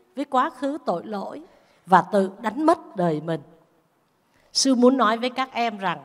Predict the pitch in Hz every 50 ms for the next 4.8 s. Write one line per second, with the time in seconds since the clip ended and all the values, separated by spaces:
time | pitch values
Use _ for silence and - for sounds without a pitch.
0 | - - - - 196 208 262 311 294 262 254 247 233 226 226 - 196 180 202 -
1 | 214 214 214 - 226 202 226 220 - 247 226 220 240 233 - 226 226 214 202 196
2 | 185 160 165 - _ _ _ _ _ _ _ _ _ _ _ _ _ _ _ _
3 | _ _ - - 311 320 311 294 320 320 311 320 330 320 294 302 311 311 302 302
4 | 302 285 285 - 262 254 226 226 220 208 202 285 320 392 415